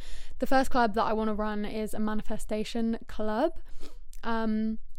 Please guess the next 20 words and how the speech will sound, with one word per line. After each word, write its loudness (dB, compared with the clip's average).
where 0
we're 0
talking 8
about 6
things -2
we -4
wanna -2
manifest, 0
doing -2
kind -2
of 2
visualizations 0
and 2
collective 2
visualizations. 0
So -2
if -2
you 2
imagine, 0
like, -4